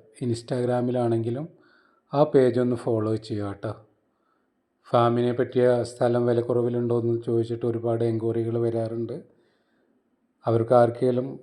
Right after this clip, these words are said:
വീഡിയോ കണ്ട് ഇഷ്ടപ്പെട്ടാൽ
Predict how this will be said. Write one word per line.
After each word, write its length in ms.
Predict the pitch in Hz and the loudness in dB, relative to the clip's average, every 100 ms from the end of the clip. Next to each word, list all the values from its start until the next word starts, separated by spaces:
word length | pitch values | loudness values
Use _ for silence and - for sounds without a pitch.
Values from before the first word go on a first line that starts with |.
| 131 | -4
വീഡിയോ 240 | 120 123 120 | 2 2 2
കണ്ട് 240 | 123 120 139 143 - _ _ _ _ _ _ _ _ _ _ _ _ _ _ _ 165 | -2 -2 -4 -6 -20 _ _ _ _ _ _ _ _ _ _ _ _ _ _ _ -12
ഇഷ്ടപ്പെട്ടാൽ 600 | - 151 - 123 139 - | -6 -6 0 0 2 0